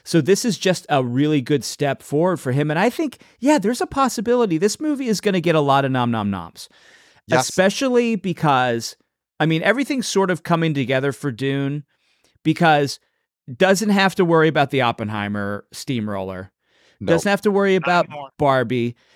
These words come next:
Speaker 1: So next year, there, it's gonna own all the below the line categories. It's gonna get acting nominees. Uh, uh, it's
Speaker 2: Yep.
Speaker 1: going to get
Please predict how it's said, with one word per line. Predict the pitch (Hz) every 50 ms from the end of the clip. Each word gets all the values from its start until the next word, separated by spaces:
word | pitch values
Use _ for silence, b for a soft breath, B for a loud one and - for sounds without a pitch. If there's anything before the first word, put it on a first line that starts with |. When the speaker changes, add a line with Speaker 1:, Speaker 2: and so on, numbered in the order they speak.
| _ -
Speaker 1:
So | - - 190 180
next | 160 156 156 175 208 240 - - - - - 151
year, | 151 160 202 208 165 123 98 82 85 98 113 - _ _ _ _ _ _ _ _ _ _ _ _
there, | 120 117 202 233 247 -
it's | 214 220 220 -
gonna | - 262 262 247 226 - - -
own | 175 185 185 175 147 135 131 139 - -
all | 151 156 165 170 175 185
the | 156 170 175 170 165 165 160 156 _ _ _ _ _ _ _ _ - 117
below | - 165 160 151 151 156 160 160
the | 156 156
line | 151 143 139 139 139 143 143 143 139
categories. | - 147 131 123 120 120 110 113 117 113 107 107 107 110 110 107 - - -
It's | 131 -
gonna | - 170 170 190 190
get | 160 185 196 196 196 185 _ _ _ _ _ _ _ _ -
acting | - 156 156 143 - - 151 131 123
nominees. | 120 110 107 107 107 104 104 101 98 98 104 104 104 - -
Uh, | - 131 127 - - - -
uh, | 139 127 123 -
it's | 165 151 - -
Speaker 2:
Yep. | 131
Speaker 1:
going | - 160 165 185 202 208 202
to | - - 208
get | 156 131 160 165 160 156 151 - _